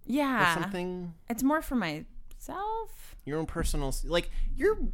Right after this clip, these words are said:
Speaker 2: fitness is kinda like your hobby, though.
Speaker 1: I love working out.
Speaker 2: So I think that might be different.
Speaker 1: Yeah.
Speaker 2: If, if, say, your fitness is not your hobby, but you're trying to do it because you are insecure about something,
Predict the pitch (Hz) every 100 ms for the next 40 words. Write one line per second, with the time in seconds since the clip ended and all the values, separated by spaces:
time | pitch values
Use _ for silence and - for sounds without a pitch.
0 | - 214 226 208 190 - 170 175 165 113
1 | - 117 127 196 202 208 220 208 180 160
2 | 156 - - 151 143 151 139 - - -
3 | 156 156 156 202 - 139 143 135 107 -
4 | 113 - 82 71 - - - - - -
5 | - 143 151 160 131 - 170 160 147 135
6 | 135 131 127 127 120 110 113 113 113 110
7 | 110 - 110 - 110 107 113 104 104 101
8 | 113 101 104 98 87 92 101 - - 156
9 | 185 117 98 - 58 - 55